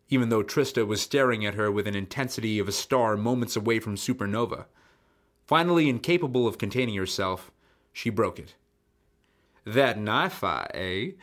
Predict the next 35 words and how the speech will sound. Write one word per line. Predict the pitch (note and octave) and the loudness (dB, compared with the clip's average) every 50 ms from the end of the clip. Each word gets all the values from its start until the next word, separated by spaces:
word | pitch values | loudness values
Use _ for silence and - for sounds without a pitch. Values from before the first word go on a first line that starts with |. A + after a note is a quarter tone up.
| - - - - | -20 -20 -16 -8
Who'd | - - D4+ F4 F4+ | -2 2 4 4 2
have | D#4 - | 2 -2
thought | - - G3 - C#3 A#2 | -4 0 2 4 4 4
it | G#2+ G#2 | 4 2
would | G#2 G2 - | -2 -2 -4
fuck | - - - - F3+ - - - | -8 -10 -4 -2 -4 -2 -2 -4
this | A#2+ A2+ - | -6 -6 -6
place | - - - C#3+ C3+ B2 - - E3+ | -6 -2 0 2 2 2 2 2 2
up | D3+ B2 G#2+ - | 2 2 2 0
so | - - - - C3 C3+ E3 C4+ C#4+ A3 | -4 -6 -2 0 2 2 2 2 0 -2
badly?" | D3+ A#2+ - C#3 C#3 C#3 C3 A2 - - D2+ C#2 A1+ - - - - _ _ _ _ _ _ _ _ _ _ _ _ _ _ _ _ _ _ _ _ _ _ _ _ _ - | -4 -4 -2 0 2 2 2 0 -2 -4 -6 -8 -8 -8 -10 -12 -14 _ _ _ _ _ _ _ _ _ _ _ _ _ _ _ _ _ _ _ _ _ _ _ _ _ -4
"I | - B2 | -2 -2
don't | C3 D#3+ E3 D3 | 0 0 0 0
know. | E3 G3+ A3 G3+ - - _ _ _ _ _ _ _ _ _ _ - _ _ _ _ - | -2 -2 -4 -6 -8 -12 _ _ _ _ _ _ _ _ _ _ -20 _ _ _ _ -10
It's | C3 - - | -6 -2 0
always | G#3 A3 G#3+ G3 E3 D3 B2 | 0 2 4 2 2 2 -2
been | G#2 F#2+ - D#3 F3+ F3 D#3 C#3 A#2+ | -4 -2 0 0 0 0 -2 -4 -6
pretty | - - - - D#3 C3+ G#2+ F#2+ | -8 -10 -8 -4 -4 -2 -2 -4
fucked. | - - - D3 C3 - - - - - - - _ - - _ _ _ _ _ _ _ | -4 -4 -4 -2 -2 -4 -6 -12 -20 -20 -20 -20 _ -20 -20 _ _ _ _ _ _ _
Now | - D#3 F#3+ G#3 | -2 0 2 2
we | F#3+ D#3 C#3 | 2 2 2
just | B2+ D3+ D3+ - | 0 -2 -4 -2
have | - D3+ D3+ D3+ | -2 -4 -2 -2
some | - - A#2+ - - | -4 -6 -6 -4 -4
extra | C#3+ D3+ D3+ - - C3+ | -4 -6 -4 -4 -6 -4
distractions | A#2+ A2+ - - - D3 D#3 E3 - - A#2 G2+ G2+ G2 F#2+ G#2 | -4 -4 -6 -4 -2 0 0 0 -2 -4 -4 -4 -4 -4 -6 -6
and | G2+ G2+ G2+ - - - - - - | -6 -6 -6 -10 -14 -20 -20 -14 -8
a | - | -4
little | A#2 C3 D3 C#3+ | 0 2 2 2
more | C3+ A#2+ A#2+ A#2+ G#2 | 2 2 0 0 0
mystery. | G2 G2+ C#3+ - - - - - - - - - - _ _ _ _ _ _ _ _ - _ _ - | 0 -2 -2 -2 -4 -6 -8 -12 -12 -14 -16 -18 -20 _ _ _ _ _ _ _ _ -20 _ _ -18
I | - | -14
sorta | - - - C4+ G#3 E3+ | -10 -6 -4 -2 0 0
like | C#3 D#3 F3+ A3+ G#3 - - | 0 -2 -2 -4 -4 -8 -10
it." | - | -12